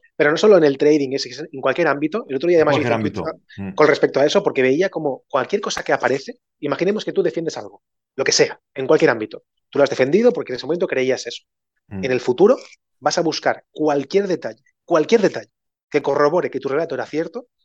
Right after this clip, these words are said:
Speaker 1: para
Speaker 2: Mm.
Speaker 1: decirlo en voz alta, para, eh, darte en el pecho como un orangután, para decir, "¿Ves? Yo tenía razón, yo era el que
Speaker 2: Claro.
Speaker 1: estaba", eh, y eso, yo, yo creo que una de las dimensiones, tengo una lista que os enseñaré otro día en otro podcast si queréis,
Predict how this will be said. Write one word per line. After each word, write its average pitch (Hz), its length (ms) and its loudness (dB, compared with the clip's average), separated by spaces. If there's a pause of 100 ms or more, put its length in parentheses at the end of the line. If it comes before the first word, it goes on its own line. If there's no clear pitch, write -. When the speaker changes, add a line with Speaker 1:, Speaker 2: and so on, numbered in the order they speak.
(140)
Speaker 1:
para 190 260 -4
Speaker 2:
Mm. - 120 -20
Speaker 1:
decirlo 170 420 0
en 147 80 0
voz 135 140 -4
alta, 135 240 -4 (180)
para, 127 360 -2
eh, 135 180 -2
darte 151 260 -2
en 165 60 0
el 151 80 -2
pecho 156 180 -6
como 143 160 -6
un 147 60 -2
orangután, 135 560 -4 (220)
para 135 120 -6
decir, 117 160 -8
"¿Ves? 170 380 -4
Yo 147 200 -2
tenía 151 260 0
razón, 123 320 -8 (180)
yo 151 260 0
era 160 160 0
el 147 140 -4
que 92 120 -2
Speaker 2:
Claro. 95 60 -4
Speaker 1:
estaba", 143 440 -2
eh, 139 180 -2 (260)
y 147 100 -4
eso, 196 380 -4
yo, 151 380 0
yo 156 260 -2
creo 160 160 -4
que 160 80 -12
una 170 120 -6
de 160 60 -4
las 143 120 -4
dimensiones, 143 440 -8
tengo 147 180 -6
una 170 120 0
lista 165 300 -4
que 139 100 -6
os 135 60 -6
enseñaré 139 240 -2
otro 131 160 -4
día 131 80 -2
en 127 60 -2
otro 120 120 -8
podcast 135 280 -12
si - 60 -16
queréis, - 340 -2